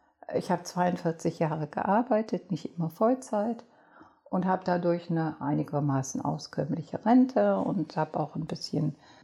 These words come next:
ja, Rücklagen. Und das gibt mir natürlich auch eine gewisse Sicherheit. Immer dann, wenn ich was brauche, was zum Beispiel nicht von der Krankenkasse finanziert wird oder so, dass ich mir das möglichst alleine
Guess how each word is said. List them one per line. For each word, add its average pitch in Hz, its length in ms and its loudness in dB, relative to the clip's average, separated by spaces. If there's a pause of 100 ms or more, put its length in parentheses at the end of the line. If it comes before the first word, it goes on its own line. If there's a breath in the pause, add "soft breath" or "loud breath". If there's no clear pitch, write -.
ja, 139 500 4 (180)
Rücklagen. 233 880 4 (640 loud breath)
Und 175 220 2
das 196 360 -2
gibt 190 260 -2
mir 180 140 4
natürlich 170 680 2
auch 165 260 0
eine 175 120 0
gewisse 170 480 -2
Sicherheit. 196 880 2 (500 soft breath)
Immer 190 300 6
dann, 180 460 4
wenn 175 180 4
ich 170 180 -4
was 170 180 0
brauche, 165 520 2
was 160 240 0
zum 165 180 -4
Beispiel 160 440 0
nicht 165 200 0
von 190 160 0
der 190 140 2
Krankenkasse 185 640 -2
finanziert 180 800 -2
wird 180 180 -4
oder 170 260 0
so, 180 260 0 (420 loud breath)
dass 165 200 -2
ich 175 160 -4
mir 180 120 4
das 180 200 4
möglichst 185 640 2
alleine 185 520 6